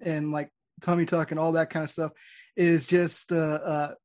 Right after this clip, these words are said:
vapid bimbo stuff. And I don't think that's the way culture's looking at it anymore. I think, I think things are starting to change for the better.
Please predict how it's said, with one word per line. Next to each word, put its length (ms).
vapid 840
bimbo 480
stuff. 440
And 80
I 80
don't 220
think 140
that's 260
the 80
way 220
culture's 440
looking 300
at 140
it 80
anymore. 320
I 40
think, 240
I 100
think 340
things 200
are 60
starting 340
to 60
change 160
for 120
the 80
better. 280